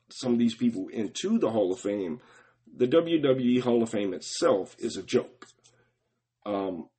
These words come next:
there is no physical Hall of Fame for, uh, for W W E. It's just another payday for, for W W E and the wrestlers involved,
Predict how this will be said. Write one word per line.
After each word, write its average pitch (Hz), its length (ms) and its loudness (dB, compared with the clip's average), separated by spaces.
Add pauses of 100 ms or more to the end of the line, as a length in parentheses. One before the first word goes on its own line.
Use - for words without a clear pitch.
(160)
there 110 220 0
is 143 280 2
no 151 100 6
physical 143 420 -2
Hall 147 220 2
of 147 80 -2
Fame 104 460 -2 (600)
for, 117 300 4
uh, 104 60 6
for 139 240 6
W 113 320 4
W 87 300 -4
E. 80 260 -6
It's 117 240 0
just 120 240 2
another 113 460 2
payday 123 800 -2 (180)
for, 104 640 0 (120)
for 101 340 -2
W 120 360 0
W 123 340 2
E 107 360 -4 (160)
and 113 520 0
the 110 60 -4
wrestlers 113 520 0
involved, 95 560 -6